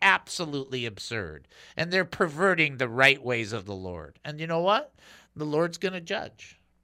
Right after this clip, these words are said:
Now, I do like that one person said, "I know I shouldn't say this, and I'll get something from Aunt Deb on this," but <laughs> it's two things that I say often,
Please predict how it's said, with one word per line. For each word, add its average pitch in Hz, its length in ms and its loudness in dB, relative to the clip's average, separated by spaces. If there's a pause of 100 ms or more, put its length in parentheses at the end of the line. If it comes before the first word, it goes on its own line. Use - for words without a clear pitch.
(600)
Now, 147 120 6
I 160 80 8
do 220 160 -2
like 302 300 -2
that 311 140 -4
one 240 180 -4
person 233 320 -6
said, 196 180 -6
"I 185 240 2
know 214 280 -2
I 202 100 -2
shouldn't 180 360 -10
say 147 220 -4
this, 139 280 -6
and 120 120 -14 (400)
I'll 131 80 -4
get 143 180 -6
something 143 180 -10
from 143 160 -12
Aunt 139 200 -6
Deb 135 220 -2
on 120 140 -6
this," 113 280 -10
but - 200 -14 (240)
<laughs> - 240 -20
it's - 300 -14
two 226 220 -8
things 143 320 -8
that 139 120 -6
I 139 100 2
say 135 240 -4
often, 123 360 -2